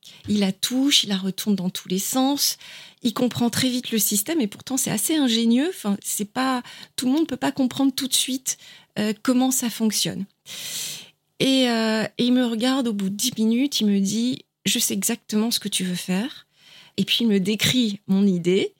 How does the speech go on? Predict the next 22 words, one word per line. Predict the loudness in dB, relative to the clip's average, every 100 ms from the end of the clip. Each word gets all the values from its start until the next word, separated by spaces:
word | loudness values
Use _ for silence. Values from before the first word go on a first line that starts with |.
| -14 -12 -14 -16 -4
Euh, « | 0 0 0
Tu | 0
veux | 2 0
créer | 0 0 2 4 0 -4 _ 4
une | 4
nouvelle | 4 2 4
minaudière | 4 4 2 0 2 2 0 -4 -14 -20 _
avec | 0 0 0
trois | -2 -2 0
accessoires | -2 -2 0 0 0 0 0 -4 -6
de | 0 2
beauté | 2 0 2 0 0 _
nomades, | 4 6 4 2 0 -2 -4 -20 -20 _
avec | 0 2 2
des | 0
capsules | -2 -4 -2 0 -2 -4 _ 0
de | 2
recharge | 2 2 2 0 -2 -4 _ _ 0
et | 0 2
des | -2
capsules | -2 -2 -2 -4
interchangeables. » | 0 0 0 0 0 0 -2 -6